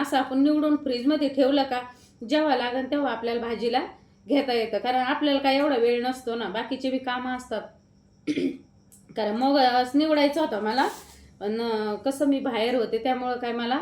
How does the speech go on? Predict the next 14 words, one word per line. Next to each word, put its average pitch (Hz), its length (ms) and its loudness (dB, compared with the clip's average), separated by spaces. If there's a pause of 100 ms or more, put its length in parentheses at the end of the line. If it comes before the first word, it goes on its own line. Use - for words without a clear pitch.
(260)
भाजीपाला 214 680 -4
दा-, 214 420 -4
निवडायला 226 440 -2
वेळ 233 220 2
नाही 262 120 -2
भेटला. 208 420 -8 (500)
म्हणलं, 208 240 -2
चला, 214 260 -4
आता 208 160 -4
ही 226 120 2
भाजीपाला 208 580 0
पण 240 140 -2
निवडून 247 340 -2
घेते. 254 520 0